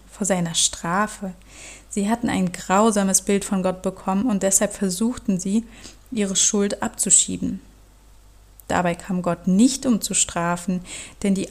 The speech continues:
eigentliche Strafe hatten sie schon längst verspürt, die Trennung von Gott. Er kam, um ihnen das Versprechen zu geben, die Verantwortung, die Konsequenz der Sünde auf sich selbst zu nehmen, damit sie eben keine Angst vor ihm haben sollten.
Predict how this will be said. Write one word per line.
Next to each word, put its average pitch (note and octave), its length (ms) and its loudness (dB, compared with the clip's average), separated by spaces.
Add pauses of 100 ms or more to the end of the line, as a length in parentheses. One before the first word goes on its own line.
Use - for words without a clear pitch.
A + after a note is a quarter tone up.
eigentliche A#3 580 4
Strafe A3 480 4
hatten G#3+ 240 4
sie G3+ 80 0
schon G3+ 200 4
längst G3 220 2
verspürt, - 760 0 (340)
die F#3 140 -10
Trennung G3+ 560 2
von F3 260 -2
Gott. - 400 -10 (800)
Er F3+ 140 -2
kam, A3 460 4
um G3 180 0
ihnen A3 320 6
das G3 160 2
Versprechen - 600 2
zu F#3+ 160 -4
geben, G3+ 400 2 (480)
die A3 80 2
Verantwortung, A3 880 4
die G#3 80 -2
Konsequenz G#3 720 2
der G3+ 160 2
Sünde G3+ 340 2
auf F#3+ 140 -2
sich G#3 200 0
selbst G#3 380 4
zu G#3 120 -2
nehmen, A#3 560 6 (340)
damit G3+ 240 2
sie - 120 2
eben F#3 220 0
keine B3+ 480 6
Angst F3+ 300 -2
vor F3+ 140 -2
ihm F3 200 0
haben F3 280 -2
sollten. G3+ 540 -2